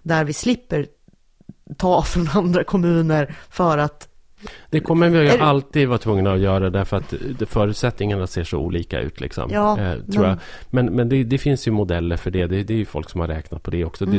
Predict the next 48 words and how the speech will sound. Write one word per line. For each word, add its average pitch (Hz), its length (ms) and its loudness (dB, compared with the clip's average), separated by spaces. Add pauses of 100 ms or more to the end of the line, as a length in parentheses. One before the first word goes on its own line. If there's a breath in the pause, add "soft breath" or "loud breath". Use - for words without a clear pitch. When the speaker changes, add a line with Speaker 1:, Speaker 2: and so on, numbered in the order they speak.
Speaker 2:
Det, 113 80 0
det, 113 60 0
det 98 120 -4
är 110 40 -2
klart 98 240 -2
att 87 140 -6
det 95 140 0
går 90 200 -2
att 80 60 -2
lösa. 85 340 -4
Men 107 160 0
en 117 120 2
viss 131 240 -2
omfördelning 87 760 -2
mellan 85 300 -2
olika 82 320 -4
landsdelar 82 520 -6
och 64 60 -6
olika 71 220 -8
kommuner, 85 280 -4
Speaker 1:
Mm. 92 120 -2
Speaker 2:
det - 60 0
kommer 107 220 0
vi 95 120 0
alltid 98 360 -4
vara 104 80 0
tvungna 85 320 -4
att - 120 -4
ägna 95 160 -4
oss 95 140 -8
åt. - 220 -6 (480 loud breath)
Men 110 160 2
inte 110 400 2
till 110 140 -4
den 90 180 0
milda 92 280 0
grad 90 280 -2
som 87 140 -4
vi 85 60 -4
gör 85 260 -4
idag. 95 380 -2 (240 loud breath)
Och - 300 -6
det 107 160 -8
tråkiga, 117 500 0
och 104 60 0
det 104 80 0
här 113 180 0
är, 104 60 0